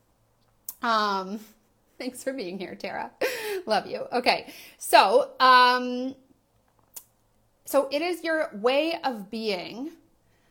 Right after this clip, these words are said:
Sorry, let me say this again. Your way of being is what you expect naturally. So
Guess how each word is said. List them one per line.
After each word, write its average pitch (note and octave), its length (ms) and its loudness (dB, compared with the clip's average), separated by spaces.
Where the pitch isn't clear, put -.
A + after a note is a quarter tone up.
Sorry, - 340 -2
let A3 140 -6
me A3 60 -12
say A3 100 -6
this G3 140 -8
again. - 180 -16
Your B3+ 200 -2
way C#4 280 2
of B3 220 -6
being A3+ 460 -6
is A#3 160 0
what A3 320 2
you B3+ 180 -6
expect - 920 -4
naturally. F#3+ 880 -12
So G#3+ 640 0